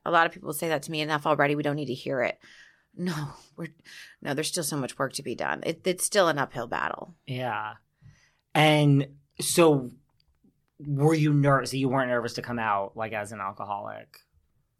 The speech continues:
Speaker 2: to the world, so to speak?
Speaker 1: <sighs>
Speaker 2: And
Speaker 1: Uh,
Speaker 2: also, like, to yourself, I guess. Was that hard to
Speaker 1: uh,
Speaker 2: finally get to that point?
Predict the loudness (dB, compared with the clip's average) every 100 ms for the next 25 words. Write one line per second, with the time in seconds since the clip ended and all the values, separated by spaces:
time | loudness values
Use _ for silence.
0 | -16 -16 _ _ _ -6 -6 -6 -8 -8
1 | -10 -12 -14 -14 -14 -14 -12 -12 -12 -14
2 | -14 -14 -10 2 6 8 8 8 6 6
3 | 6 4 2 2 0 4 6 6 4 -4
4 | -6 -12 -12 -12 -6 -4 0 2 2 0
5 | -6 _ -4 -2 0 0 0 -4 -6 -4
6 | -6 -6 -8 -8 -8 -8